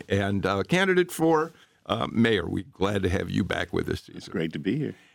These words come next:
Speaker 1: And Eric Tannenblatt, a Republican insider who has been an instrumental force in working on presidential campaigns, uh, from George H W Bush, George W. Bush, Jeb Bush,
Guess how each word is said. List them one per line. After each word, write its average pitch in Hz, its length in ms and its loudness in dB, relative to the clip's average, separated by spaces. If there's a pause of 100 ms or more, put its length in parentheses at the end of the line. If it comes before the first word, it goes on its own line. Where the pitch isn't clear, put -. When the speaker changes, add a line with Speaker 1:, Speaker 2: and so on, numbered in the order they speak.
(160)
Speaker 1:
And 202 220 2
Eric 240 260 4
Tannenblatt, 92 680 -2
a 87 220 0
Republican 135 520 2
insider 131 680 2
who 110 220 0
has 101 160 2
been 101 420 4
an 92 200 0
instrumental 123 600 2
force 120 440 2
in 110 220 4
working 110 340 2
on 104 160 0
presidential 107 600 0
campaigns, 101 680 2 (420)
uh, 90 200 -2
from 104 460 0 (220)
George 127 360 4
H 143 240 2
W 147 320 4
Bush, 143 360 2
George 95 340 0
W. 139 280 4
Bush, 131 340 2
Jeb 117 320 0
Bush, 123 440 2